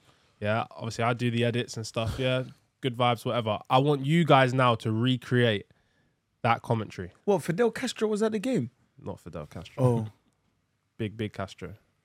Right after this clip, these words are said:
Speaker 1: Ca-, the
Speaker 2: What,
Speaker 1: Ca-,
Speaker 2: the,
Speaker 1: the Castro
Speaker 2: but
Speaker 1: that plays U F L.
Speaker 2: Oh, I thought you were talking about Castro, the, uh, African artist, but he's, um, upstairs as well. <laughs>
Speaker 1: Who wants to go first for this one?
Speaker 2: For what?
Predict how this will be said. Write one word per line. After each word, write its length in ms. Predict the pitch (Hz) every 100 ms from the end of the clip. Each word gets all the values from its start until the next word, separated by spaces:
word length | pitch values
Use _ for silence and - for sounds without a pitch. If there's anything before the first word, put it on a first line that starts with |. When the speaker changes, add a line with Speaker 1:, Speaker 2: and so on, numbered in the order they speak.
| _ _
Speaker 1:
Ca-, 140 | 107
the 100 | -
Speaker 2:
What, 80 | 185
Speaker 1:
Ca-, 80 | 156
Speaker 2:
the, 120 | 170
Speaker 1:
the 60 | 170
Castro 240 | 151 160
Speaker 2:
but 80 | 147
Speaker 1:
that 120 | 131 110
plays 220 | 131 117
U 120 | 123
F 120 | 113
L. 160 | 113 92 _ _ _ _
Speaker 2:
Oh, 160 | 151 151
I 80 |
thought 120 | 165 190
you 40 |
were 60 | 170
talking 160 | 160 151
about 120 | 135
Castro, 360 | 180 170 147
the, 580 | 135 135 131 135 131 135
uh, 40 | -
African 320 | 165 170 135
artist, 260 | 139 139 123
but 100 | 143
he's, 280 | 175 160 147
um, 460 | 143 139 127 131 - - _ _ _ _ _
upstairs 400 | 156 135 160 147
as 220 | 147 139
well. 240 | 151 131 120 _ _ _ -
<laughs> 220 | - - - - - - - 440 - 494 - - - _ 494 - _ - - _ - _ _ - 240 196 170
Speaker 1:
Who 120 | 143 165
wants 220 | 196 190
to 80 | 180
go 160 | 170
first 300 | 156 165 127
for 60 | 127
this 160 | 123 117
one? 180 | 98 - - _ _ _ _ _ _ _ _ _ _ _
Speaker 2:
For 180 | - 139
what? 180 | 143 120